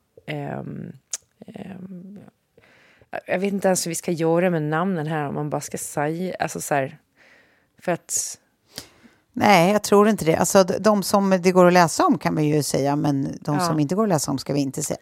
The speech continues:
Speaker 1: Eh, exakt. Men då är det ju en ex-flickvän som också är en publikperson, eh, till, eh, en i Fas
Speaker 2: Olle.
Speaker 1: tre-podden till Olle då, eh, går ut och säger, hur kan S R liksom,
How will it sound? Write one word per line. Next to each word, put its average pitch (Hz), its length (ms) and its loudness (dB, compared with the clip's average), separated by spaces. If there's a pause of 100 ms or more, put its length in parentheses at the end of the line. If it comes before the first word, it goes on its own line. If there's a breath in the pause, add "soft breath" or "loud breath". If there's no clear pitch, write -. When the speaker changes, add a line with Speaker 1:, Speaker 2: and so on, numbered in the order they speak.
(640 soft breath)
Speaker 1:
Eh, 214 140 2
exakt. - 640 -4
Men 226 220 0
då 240 220 4
är 202 280 6
det 190 80 -2
ju 180 180 0
en 185 280 -2
ex-flickvän 185 840 -4
som 175 200 -6
också - 280 -6
är 170 80 2
en 160 80 -4
publikperson, 170 960 -6 (100)
eh, 160 380 -8
till, 190 480 -2 (140)
eh, 147 640 -8 (680 soft breath)
en 175 420 -2 (100)
i 160 200 -6
Fas 170 200 -2
Speaker 2:
Olle. 156 80 0
Speaker 1:
tre-podden - 560 -6
till - 140 -6
Olle - 280 -6
då, - 320 -4 (100)
eh, 156 280 -4
går 156 160 -4
ut 151 240 -4
och - 60 -8
säger, 147 500 -4
hur 151 160 -2
kan - 280 -8
S - 420 -4
R 67 260 -2
liksom, - 540 -10